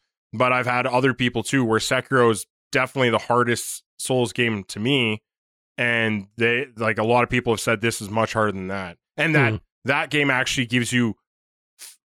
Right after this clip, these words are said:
Speaker 1: a fair chance in combat with some colored warnings, and this game doesn't give you any of that. So
Speaker 2: Yeah.
Speaker 1: I think this is very welcome, uh, and hopefully will make my approach at this a little easier.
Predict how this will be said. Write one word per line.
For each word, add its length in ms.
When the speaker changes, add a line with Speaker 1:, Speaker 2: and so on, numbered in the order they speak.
Speaker 1:
a 100
fair 360
chance 420
in 100
combat 520
with 300
some 500
colored 400
warnings, 580
and 180
this 160
game 220
doesn't 220
give 120
you 120
any 160
of 80
that. 160
So 160
Speaker 2:
Yeah. 100
Speaker 1:
I 120
think 160
this 180
is 120
very 280
welcome, 580
uh, 480
and 280
hopefully 540
will 160
make 360
my 260
approach 540
at 80
this 240
a 40
little 360
easier. 600